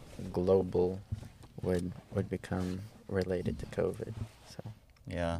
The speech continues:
Speaker 2: I don't think anybody did. I really didn't think much about it until, hmm, probably until I had to live by myself for a little while. That was probably when I was like, "Oh,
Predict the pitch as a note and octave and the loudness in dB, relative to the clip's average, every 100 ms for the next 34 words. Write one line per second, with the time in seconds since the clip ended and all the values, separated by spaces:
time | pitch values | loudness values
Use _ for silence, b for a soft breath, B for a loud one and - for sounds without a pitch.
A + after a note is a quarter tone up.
0 | - G2+ F#2+ F2+ F2+ F2+ F2 F2 F2+ F2 | -2 -4 -4 -6 -6 -4 -2 0 -2 -4
1 | F2 - G#2+ A2 G2+ - F#2+ - G2 - | 0 4 6 6 2 0 -2 -2 -4 2
2 | G2 G2 G2 - - G#2+ G#2 G2+ G2 G2 | 4 6 4 0 -4 -10 -6 -4 -2 -4
3 | - - B B B B B B B B | -4 -8 B B B B B B B B
4 | B B B _ C#3 C3+ A#2+ G#2 A2 A2 | B B B _ 2 4 4 2 -4 -6
5 | - _ _ _ _ _ _ - A#2 A#2+ | -10 _ _ _ _ _ _ 6 8 8
6 | A2 A#2 G#2+ G#2+ F#2 G2+ G2 F2+ F2 E2+ | 2 2 2 2 -2 -4 -2 -2 -2 -4
7 | - A2+ - - - - - - - - | -6 -10 -10 -10 -8 -6 -2 -2 0 2
8 | B1 D2+ - - - | 2 2 -2 -8 -14